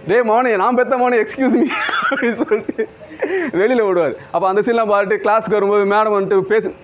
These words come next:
அப்போலாம் வந்து madam ஸ்டூடெண்ட்ஸை excuse மீ சொல்ல மாட்டாங்க. அவங்க ரெண்டே பேசிக்கும் போது எல்லாம் excuse சொல்லுவாங்க.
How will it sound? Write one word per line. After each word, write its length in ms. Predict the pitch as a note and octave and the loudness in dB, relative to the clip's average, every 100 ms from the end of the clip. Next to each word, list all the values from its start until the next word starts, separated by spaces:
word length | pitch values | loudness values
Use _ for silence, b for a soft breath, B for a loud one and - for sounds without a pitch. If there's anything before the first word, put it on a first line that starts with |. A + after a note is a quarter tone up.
| - | -8
அப்போலாம் 320 | D#3+ A3 G#3 | -4 0 0
வந்து 140 | G#3 F3+ | 0 0
madam 160 | G3 | 0
ஸ்டூடெண்ட்ஸை 460 | F3 G3 F3+ E3+ D#3 | -2 -2 0 2 0
excuse 200 | - F3+ | -2 -2
மீ 140 | E3 | 0
சொல்ல 280 | D#3+ D3 C3+ | -2 -2 -2
மாட்டாங்க. 180 | A2+ A#2 - | -4 -6 -8
அவங்க 260 | - E3+ G3 | -4 0 2
ரெண்டே 160 | G3 G3+ | 2 0
பேசிக்கும் 280 | F#3+ F#3 | 0 0
போது 120 | F3+ F3 | 0 2
எல்லாம் 160 | F3 | 0
excuse 200 | F3 E3 | -2 -2
சொல்லுவாங்க. 260 | C#3 A#2+ | -2 -4